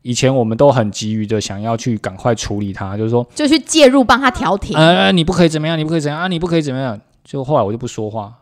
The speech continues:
Speaker 1: 不说话，他们反而自己可以处理欸。那你不觉得很奇怪吗？那你干嘛要说话？你那么浪费唇舌。所以我后来就选择把耳朵关起来，然后就这样子当作没看到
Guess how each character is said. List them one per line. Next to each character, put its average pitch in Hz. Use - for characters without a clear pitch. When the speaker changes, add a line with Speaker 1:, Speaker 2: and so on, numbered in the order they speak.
Speaker 1:
不 196
说 208
话， 196
他 196
们 190
反 110
而 117
自 175
己 135
可 143
以 139
处 127
理 117
欸。 98
那 208
你 175
不 139
觉 180
得 151
很 143
奇 123
怪 143
吗？ 123
那 180
你 147
干 143
嘛 117
要 123
说 120
话？ 110
你 107
那 139
么 135
浪 139
费 123
唇 104
舌。 98
所 147
以 139
我 127
后 151
来 127
就 127
选 110
择 104
把 110
耳 104
朵 107
关 104
起 -
来， -
然 113
后 123
就 131
这 127
样 120
子 104
当 117
作 120
没 101
看 101
到 95